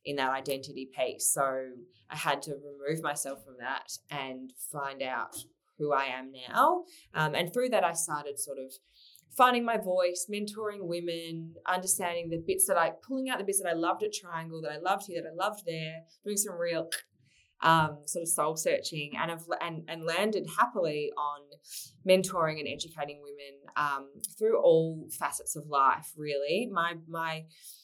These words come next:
my run's on the border with Triangle, um, so I do know I have a business approach to things that is very helpful to women who I've mentored in the past, but I do have an overarching mental health side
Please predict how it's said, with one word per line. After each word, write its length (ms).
my 120
run's 240
on 60
the 80
border 220
with 180
Triangle, 600
um, 320
so 200
I 120
do 240
know 140
I 120
have 200
a 120
business 560
approach 640
to 220
things 400
that 220
is 180
very 420
helpful 360
to 120
women 260
who 120
I've 120
mentored 400
in 80
the 180
past, 460
but 80
I 60
do 220
have 140
an 80
overarching 800
mental 320
health 280
side 360